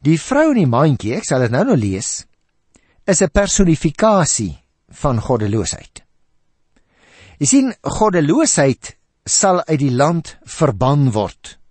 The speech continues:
in die toekoms, sê die profeet. Goddeloosheid en sonde, soos gepersonifieer word deur die vrou,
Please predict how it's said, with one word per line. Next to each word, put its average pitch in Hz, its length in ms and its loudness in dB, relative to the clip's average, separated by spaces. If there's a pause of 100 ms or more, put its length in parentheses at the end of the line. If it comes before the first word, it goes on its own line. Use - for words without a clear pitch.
(120)
in 120 140 -4
die 110 100 -8
toekoms, 92 580 -4 (140)
sê 127 240 -2
die 98 100 -8
profeet. - 520 -12 (920)
Goddeloosheid 202 1000 2
en 113 280 -6
sonde, 160 600 0 (800)
soos 185 260 0
gepersonifieer 156 960 2
word 170 320 0
deur 120 120 0
die 113 140 -2
vrou, 151 360 0